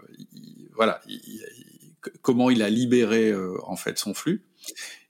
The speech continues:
Et le deuxième, euh, c'est Pierre, et là, on est dans un autre contexte, c'est un contexte de production de,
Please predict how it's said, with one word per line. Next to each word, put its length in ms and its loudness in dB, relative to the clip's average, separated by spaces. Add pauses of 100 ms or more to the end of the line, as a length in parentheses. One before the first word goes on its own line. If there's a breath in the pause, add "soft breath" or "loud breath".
(200)
Et 140 8
le 180 6
deuxième, 680 2
euh, 160 4
c'est 240 0
Pierre, 520 2
et 120 6
là, 100 4
on 140 4
est 80 6
dans 220 4
un 100 6
autre 220 2
contexte, 560 0
c'est 100 2
un 100 -2
contexte 460 -2
de 120 -4
production 1120 0
de, 120 -4